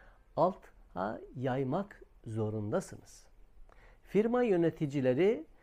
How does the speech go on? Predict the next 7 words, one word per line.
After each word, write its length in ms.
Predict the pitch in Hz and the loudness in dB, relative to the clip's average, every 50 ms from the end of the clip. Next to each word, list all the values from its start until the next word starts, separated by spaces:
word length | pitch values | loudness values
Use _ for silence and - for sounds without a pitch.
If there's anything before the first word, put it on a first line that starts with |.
| - - - _ - | -20 -20 -10 _ 0
başarılı 420 | 160 170 - - 208 220 226 240 | 0 0 0 -2 -4 -2 2 2
olmak 360 | 233 220 214 220 233 226 - | 2 2 2 0 -4 -4 -6
için 340 | 190 160 - 220 220 233 - - - - - - _ - | -8 -4 -2 -4 -4 -4 -6 -12 -20 -20 -20 -20 _ 0
elinizdeki 680 | - 165 185 208 208 202 180 175 180 165 - - - - - | 2 2 4 4 2 2 2 0 0 0 -2 -6 -10 -8 -4
en 320 | 214 233 247 233 214 190 170 | -2 0 0 0 0 2 2
değerli 760 | 170 175 175 170 165 160 160 165 175 214 233 240 226 233 - - - - - - - | 4 4 4 4 4 2 2 2 4 4 4 4 2 0 -4 -12 -20 -20 -20 -6 0
yatırım 640 | 135 160 165 - - - 185 196 220 233 233 247 | 2 2 2 2 -2 0 4 4 4 4 2 -4